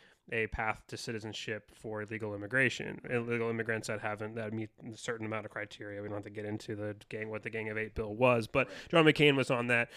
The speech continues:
R-, Marco Rubio was on that, some prominent, uh, establishment Republicans who hold those core values, um, were, were marginalized and became cast off.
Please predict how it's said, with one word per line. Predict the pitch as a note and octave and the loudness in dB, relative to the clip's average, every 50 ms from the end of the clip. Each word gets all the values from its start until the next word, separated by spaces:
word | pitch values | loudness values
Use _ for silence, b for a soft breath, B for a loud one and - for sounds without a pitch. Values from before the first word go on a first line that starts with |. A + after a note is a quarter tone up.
| B B - | B B -10
R-, | D3 - - | -10 -6 -2
Marco | C#3 C3 B2+ B2 B2+ | 0 0 0 0 0
Rubio | C3+ D3 D3 C3+ C#3 C3+ C3 | 0 0 0 0 -2 -2 -4
was | B2+ B2 | -2 -4
on | C3 B2 A#2+ | -2 -2 2
that, | A#2+ A#2+ A#2 A#2+ - | 2 4 2 2 0
some | - - B2 A#2 - - - B2+ | -2 -4 -4 -4 -4 -8 -10 0
prominent, | - D3+ C#3 C3+ C3 B2+ B2+ - - C3+ B2+ - C3+ C3 - - - - | 2 4 4 6 6 4 2 0 -2 -12 -14 -12 -12 -12 -12 -12 -10 -6
uh, | B2 A#2+ - | -6 -4 -2
establishment | - B2 - - C3+ B2 A#2+ B2 A#2+ - B2 A#2 | -2 -4 -2 0 -2 0 2 0 0 0 -2 -2
Republicans | A#2+ A#2 A2 F3 E3+ D#3+ C#3+ C#3 - C3 B2 A#2+ A#2+ - - | -2 -2 0 2 2 2 2 2 0 0 0 0 0 -2 -2
who | - B2 A#2+ A#2 A#2 | -2 0 0 0 2
hold | - C#3+ C3+ C3+ C3 B2 | 4 4 4 4 4 2
those | B2 A#2+ A2+ - | 2 0 0 0
core | - - B2 A2+ | 0 -2 -2 0
values, | G#2+ A#2 B2 B2+ B2+ A2+ A#2 A#2 A#2+ B2 B2 - B B B B B B B B - | 2 2 2 2 2 2 0 -4 -4 -6 -8 -10 B B B B B B B B -2
um, | A#2+ A#2 A2+ A2 G#2+ G#2+ G#2+ G#2+ - _ - - - | 2 2 2 2 2 0 -2 -4 -6 _ -16 -4 0
were, | C3+ C3+ C3 B2+ B2+ - - _ _ _ _ _ - - - - | 2 4 4 4 2 0 -4 _ _ _ _ _ -20 -18 -16 -12
were | - C3+ C3+ C3 B2 A2+ - - C#3 | -4 -2 0 0 0 -2 -6 -10 -4
marginalized | B2 B2 C3 C#3 C#3+ C3+ C3+ B2+ B2 B2 A#2+ A#2+ A#2 A2+ G#2+ - - B2 | 2 4 6 6 6 4 4 2 4 4 4 4 4 2 0 -4 -2 0
and | A#2 A#2 A2 A2 A2 | 0 0 2 0 -2
became | A2+ A2 - B2 A2+ A2 | -4 -4 -2 -2 -4 -2
cast | - - C3 B2+ C3+ - - - | 0 0 2 2 2 -2 0 0
off. | A#2+ A2+ G#2+ G#2+ G#2+ - - - - | 2 2 2 2 0 -2 -8 -20 -20